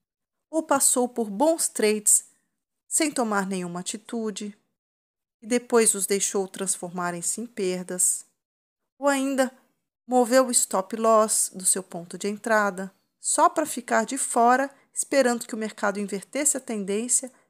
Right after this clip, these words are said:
e iniciasse a trajetória em direção à sua posição. Esses são só alguns dos muitos erros que os traders repetem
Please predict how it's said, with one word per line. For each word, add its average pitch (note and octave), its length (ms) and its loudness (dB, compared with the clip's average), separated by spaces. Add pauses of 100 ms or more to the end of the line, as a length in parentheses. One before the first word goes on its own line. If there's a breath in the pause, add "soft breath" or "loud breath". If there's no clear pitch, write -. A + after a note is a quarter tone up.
e A3 80 -2
iniciasse A3+ 640 2
a G#3+ 40 -10
trajetória A3 720 -4 (320 soft breath)
em G#3 60 -12
direção G3+ 580 0
à G3+ 40 -8
sua - 220 -8
posição. G#3+ 800 -2 (1500)
Esses - 640 2
são F#3 240 2
só - 220 0
alguns B3 480 2
dos G#3 220 -2
muitos C4 600 -4
erros F#3+ 440 -4
que - 140 -14
os - 100 -2
traders F#3+ 500 -4
repetem G#3+ 640 -8